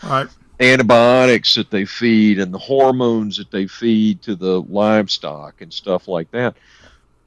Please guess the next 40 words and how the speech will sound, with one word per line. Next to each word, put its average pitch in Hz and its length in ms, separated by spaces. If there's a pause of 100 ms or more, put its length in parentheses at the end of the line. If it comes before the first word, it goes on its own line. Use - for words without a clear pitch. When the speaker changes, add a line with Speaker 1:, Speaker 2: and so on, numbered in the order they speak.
(380)
Speaker 2:
And, 117 460 (140)
you 117 140
know, 110 340 (160)
it's - 360 (340)
all, 135 560 (260)
none 131 380
of 135 120
it 123 160
is 110 220
based 117 400
on 107 160
anything 107 480
except - 440 (500)
profit. - 420 (120)
Money, 107 340
money, 117 260
money, 104 260
money, 92 220
Speaker 1:
Right. 139 140
Speaker 2:
money, 78 140
money, 67 240
money. 113 300 (260)
And 113 140
it 120 100
ain't 190 200
money 170 280
for 139 180
you 135 220
and 123 100
me. 123 260 (720)
And 110 100 (120)
it 131 40
ain't 147 160
health 165 380
benefits 85 560
for - 160
you 78 240
and 62 120
me. 50 140 (960)
It's - 360